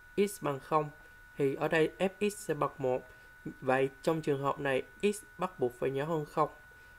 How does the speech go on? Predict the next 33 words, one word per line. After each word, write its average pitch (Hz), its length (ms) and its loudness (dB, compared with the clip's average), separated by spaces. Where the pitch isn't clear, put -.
Tại 139 120 2
vì 143 220 4
hai 156 140 0
không 156 240 -2
mười 139 100 0
tám 165 320 -2
và 147 180 0
hai 151 160 -2
không 156 240 -4
mười 131 120 2
bảy 127 280 0
là 143 100 2
hai 147 240 0
số 180 180 0
dương 160 340 2
lớn 160 340 2
hơn 160 220 0
một 123 220 2
rồi. 127 240 2
Như 160 120 4
vậy 139 200 4
trong 156 220 -2
trường 139 180 -4
hợp 135 180 0
này, 127 240 0
để 131 180 0
cho 151 300 2
cái 190 180 -2
cục - 300 -4
F(x)nhỏ 175 680 -2
hơn 156 220 -2
một 123 260 0
thì - 80 0